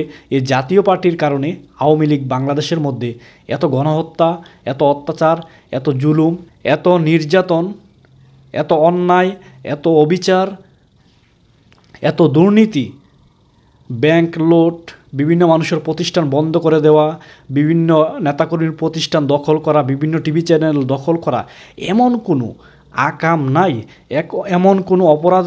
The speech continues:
নাই যা আওয়ামী লীগ বিগত বছরগুলোতে করে নাই। এর জন্য জাতীয় পার্টি অবশ্যই দায়ী, কারণ এই নির্বাচনগুলোতে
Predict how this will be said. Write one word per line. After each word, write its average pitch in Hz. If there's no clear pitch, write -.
নাই 151
যা 135
আওয়ামী 135
লীগ 180
বিগত 131
বছরগুলোতে 131
করে 123
নাই। 120
এর 175
জন্য 180
জাতীয় 139
পার্টি 139
অবশ্যই 143
দায়ী, 113
কারণ 151
এই 156
নির্বাচনগুলোতে 165